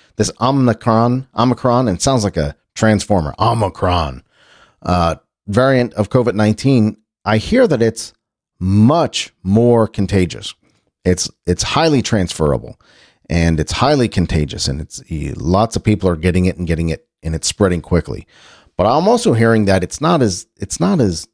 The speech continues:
bad. People who are getting it are not experiencing as bad, uh, of symptoms. And that's kind of the way it works, right? With this kind of stuff, as that, as they, um, as they,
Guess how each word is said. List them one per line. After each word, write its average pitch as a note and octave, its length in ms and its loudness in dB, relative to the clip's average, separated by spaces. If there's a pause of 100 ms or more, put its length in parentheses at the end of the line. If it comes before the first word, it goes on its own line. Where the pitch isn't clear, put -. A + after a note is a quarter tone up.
bad. E2 420 -2 (360)
People C#3 200 0
who A#2 100 4
are G2+ 120 2
getting G#2 300 0
it F2+ 200 0
are E2+ 80 0
not F#2 320 0 (480)
experiencing F#2+ 680 0
as F2 180 -2
bad, E2 400 0 (640)
uh, D2+ 360 -4 (300)
of E2+ 220 0
symptoms. D2 520 -2 (200)
And A2 140 2
that's E3+ 140 0
kind F#3 140 2
of D3+ 40 2
the C3+ 80 2
way C#3 100 6
it A#2 100 2
works, A2 320 0
right? B2 200 0
With G#2+ 120 -2
this G#2 120 0
kind G#2 160 -2
of F2+ 80 -2
stuff, B2 360 -2 (440)
as F#2 240 2
that, F2+ 240 0 (460)
as F#2 280 0
they, F2 480 2
um, D2+ 540 0 (1200)
as E2+ 140 0
they, D#2+ 260 0